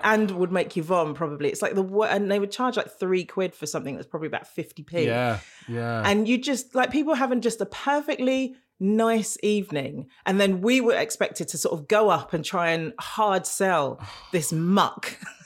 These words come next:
Speaker 1: <laughs> to them.
Speaker 2: It's
Speaker 1: And so I lasted about three weeks.
Speaker 2: Tequi-, right, okay.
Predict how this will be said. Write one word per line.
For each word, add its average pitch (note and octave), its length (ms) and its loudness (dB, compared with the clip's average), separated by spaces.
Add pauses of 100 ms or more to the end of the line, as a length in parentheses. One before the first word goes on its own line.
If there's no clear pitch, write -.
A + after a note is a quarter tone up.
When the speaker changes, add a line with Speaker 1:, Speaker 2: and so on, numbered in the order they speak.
Speaker 1:
<laughs> - 20 -8
to B3+ 600 4
them. E3+ 240 0 (140)
Speaker 2:
It's - 420 -4
Speaker 1:
And F3+ 80 4
so A3 140 6
I A3+ 100 8
lasted B3 360 4
about - 340 0
three C#3+ 200 -2
weeks. - 360 -6
Speaker 2:
Tequi-, - 280 -4
right, C3+ 440 4
okay. F#2 420 -2